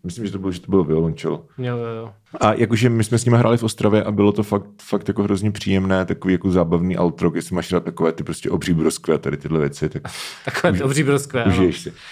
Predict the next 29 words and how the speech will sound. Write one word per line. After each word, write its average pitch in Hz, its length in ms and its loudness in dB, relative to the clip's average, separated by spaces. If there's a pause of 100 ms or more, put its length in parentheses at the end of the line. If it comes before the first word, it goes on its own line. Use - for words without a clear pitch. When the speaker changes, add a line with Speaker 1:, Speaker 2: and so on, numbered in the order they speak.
Speaker 2:
Ano, 120 100 -4
Speaker 1:
Takže 104 180 2
Speaker 2:
ovoce 123 160 0
mám 135 140 0
rád. 120 400 0
Speaker 1:
tak 107 160 0
už 113 100 0
jsme 107 120 0
si 110 120 2
na 110 60 6
Boskovice 101 460 2
samozřejmě, 95 680 2
nebo 101 140 6
já 92 160 6
aspoň 92 440 0
teda, 90 200 4
Speaker 2:
Hmm. 113 100 2
Speaker 1:
jsem 101 180 -2
si 95 120 0
vytvářel 90 420 2
program, 95 520 2
kam 87 160 -2
se 95 100 -4
půjdu 95 160 0
podívat, 87 800 0 (140)
Speaker 2:
Aha. 131 280 0
Speaker 1:
na 95 60 2
jaké 95 200 2
koncerty. 101 880 2